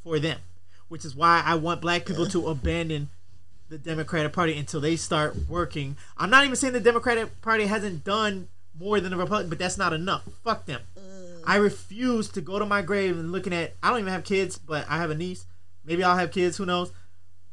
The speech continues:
Speaker 1: I refuse to look them in the face and tell them to vote the same way I did and get the same result when it is literally nineteen sixty-eight outside. Except we have camera phones.
Speaker 2: Mm.
Speaker 1: Niggas are getting hung.
Speaker 2: Mm.
Speaker 1: Police are, are lynching motherfuckers in the street.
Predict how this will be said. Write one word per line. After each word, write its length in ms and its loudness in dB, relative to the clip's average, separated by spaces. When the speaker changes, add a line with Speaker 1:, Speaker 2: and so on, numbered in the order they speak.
Speaker 1:
I 100 8
refuse 340 4
to 60 -2
look 180 -4
them 100 -2
in 60 -6
the 80 -8
face 320 0
and 160 -10
tell 180 -2
them 140 0
to 40 0
vote 200 -2
the 60 -10
same 220 -6
way 140 -2
I 140 2
did 260 0
and 100 -10
get 120 -10
the 40 -10
same 220 -12
result 240 -8
when 260 -6
it 140 -2
is 100 -2
literally 460 0
nineteen 400 -4
sixty-eight 500 -6
outside. 360 -6
Except 240 -8
we 140 -2
have 120 0
camera 300 -2
phones. 360 -10
Speaker 2:
Mm. 280 -6
Speaker 1:
Niggas 220 2
are 60 4
getting 200 2
hung. 360 0
Speaker 2:
Mm. 80 0
Speaker 1:
Police 280 10
are, 200 2
are 120 2
lynching 360 0
motherfuckers 480 -2
in 60 -6
the 80 -6
street. 360 -4